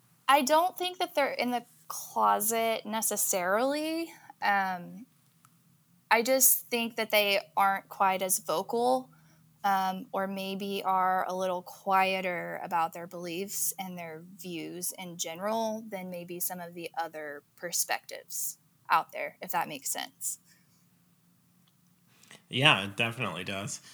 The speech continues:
Speaker 2: Um, why do you think that is?
Speaker 1: I think, well,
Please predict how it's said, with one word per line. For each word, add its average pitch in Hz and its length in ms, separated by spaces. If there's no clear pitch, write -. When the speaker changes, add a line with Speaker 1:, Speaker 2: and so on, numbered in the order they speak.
Speaker 2:
Um, 117 280
why 139 200
do 165 80
you 165 120
think 151 220
that 127 160
is? 123 440
Speaker 1:
I 262 200
think, 285 280
well, 247 600